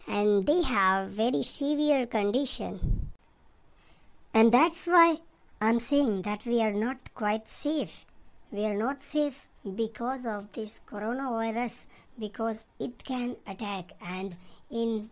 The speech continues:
this way, we need to be very preventive. We have to wash our hands regularly and use sanitizer, as well as we have to, uh, use our face masks.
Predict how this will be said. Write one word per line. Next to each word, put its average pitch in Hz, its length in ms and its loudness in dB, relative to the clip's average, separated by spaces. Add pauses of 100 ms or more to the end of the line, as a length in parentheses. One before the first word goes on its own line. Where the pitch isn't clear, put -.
this 339 320 0
way, 226 240 0
we 277 240 0
need 269 360 0
to 262 100 0
be 220 200 -2
very 247 400 0
preventive. 214 840 -4
We 233 140 -2
have 190 340 -8
to 233 120 -6
wash 208 500 -4
our 196 140 -8
hands 220 460 -6
regularly 202 720 -4 (340)
and 202 260 -2
use 214 340 -2
sanitizer, 202 1000 -2 (320)
as 226 360 -4
well 320 160 0
as 190 380 -2 (320)
we 262 440 -2
have 196 340 -4 (400)
to, 190 340 -2 (400)
uh, 202 60 -6
use 262 500 2
our 196 320 2
face 247 460 -2
masks. 196 480 -8